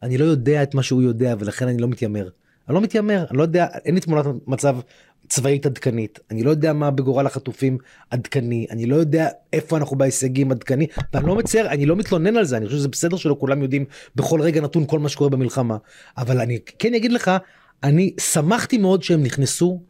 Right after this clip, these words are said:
ואוי ואבוי אם את המלחמה הזו היו מנהלים בלי הצד השני, זה היה משפיע מורלית על הרבה מאוד חיילים בפנים,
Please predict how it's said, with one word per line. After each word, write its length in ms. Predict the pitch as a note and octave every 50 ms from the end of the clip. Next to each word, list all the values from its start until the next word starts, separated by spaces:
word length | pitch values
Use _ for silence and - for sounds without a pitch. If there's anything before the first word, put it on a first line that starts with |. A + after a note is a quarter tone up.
| _ _ _ _ _ A#2+
ואוי 340 | B2 - - G#3+ A#3 G3
ואבוי 400 | G3 D3+ B2+ E3 F3 D#3 C3 - - - _ _ _ C#3
אם 100 | C3+ C3
את 60 | B2
המלחמה 500 | C3 C3 C3 B2 B2 - C#3 C#3+ D#3 D#3+
הזו 160 | D#3 C3+ C#3+
היו 120 | C#3 D3
מנהלים 440 | D3+ D3 C#3 C3 B2+ C#3 C#3+ C3+ B2 - - _ _ _ _ _ _
בלי 480 | A2+ G#2+ G2+ C#3+ E3+ G#3 A3+ E3+ - - - - - - _ _ _ -
הצד 240 | C3 - D#3 D3+ D#3
השני, 460 | C#3 - C#3 C3 C#3 E3+ G#3 G3+ -
זה 140 | - A2+ C3+
היה 200 | C3+ D3+ D#3+ C#3
משפיע 420 | C3+ C3 A#2+ - - - F3+ F3
מורלית 460 | D3 C#3 C3 B2 D3 D#3 D#3 D3 C#3+ C#3
על 80 | B2
הרבה 240 | A#2 G#2 B2 C#3 E3+
מאוד 220 | F3 E3 D3 C#3
חיילים 400 | - - C3 A#2+ B2 B2+ C3 C3
בפנים, 420 | A#2 A2 - - B2+ B2+ A#2 A2